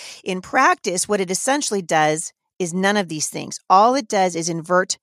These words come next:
the oppressed and the oppressor groups. This is, it, this is crazy. From a political standpoint, critical race theory closely aligns with concepts such as communism, Marxism, nationalism, progressivism,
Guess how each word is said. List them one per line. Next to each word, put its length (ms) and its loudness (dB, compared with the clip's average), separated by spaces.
the 140 -6
oppressed 600 -2
and 160 0
the 60 -2
oppressor 420 -6
groups. 440 -10
This 220 0
is, 320 -2
it, 300 -6
this 180 0
is 140 -2
crazy. 560 0
From 200 0
a 80 2
political 580 2
standpoint, 640 -4
critical 340 0
race 320 0
theory 240 0
closely 540 -2
aligns 460 0
with 160 0
concepts 640 -2
such 320 0
as 160 -2
communism, 680 -2
Marxism, 640 -2
nationalism, 600 0
progressivism, 720 -2